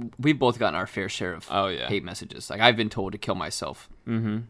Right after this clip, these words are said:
Speaker 1: twenty times in the past six months, and usually I just don't respond. I just don't really fucking care. But this one, I was just like, it's just so weird. It's just so unique.
Speaker 2: 'Cause you just got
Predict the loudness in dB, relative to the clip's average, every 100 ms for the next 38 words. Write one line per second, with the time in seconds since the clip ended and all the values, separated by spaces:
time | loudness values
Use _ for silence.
0 | -6 0 2 0 -4 -8 -6 -10 -10 -10
1 | -8 -6 -6 -6 -8 -10 -8 -10 -10 -14
2 | -20 -20 -20 -20 _ 0 4 4 4 -2
3 | -12 _ _ _ _ _ 0 4 8 8
4 | 6 2 2 2 2 2 -4 -4 -4 -4
5 | -4 -6 -4 -2 -2 -6 _ _ _ _
6 | _ 0 2 4 6 4 2 -4 -4 -4
7 | -6 _ _ _ _ _ _ -4 0 2
8 | 2 0 2 4 4 2 0 4 4 4
9 | 0 -2 -8 _ _ _ -20 -20 _ _
10 | -10 0 2 2 0 0 0